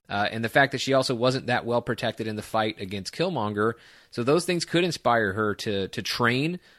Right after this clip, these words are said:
but also invent something for herself to allow her to, even if,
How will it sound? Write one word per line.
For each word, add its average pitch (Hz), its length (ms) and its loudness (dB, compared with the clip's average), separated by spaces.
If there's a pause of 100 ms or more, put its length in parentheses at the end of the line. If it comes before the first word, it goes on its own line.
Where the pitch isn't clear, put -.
(120)
but 135 120 2
also 131 800 2
invent 120 360 -2
something 127 300 -4
for 117 240 -2
herself 107 560 -2
to 104 380 -2
allow 101 380 -4
her 104 180 -2
to, 104 300 -4 (580)
even 170 240 4
if, 170 260 -2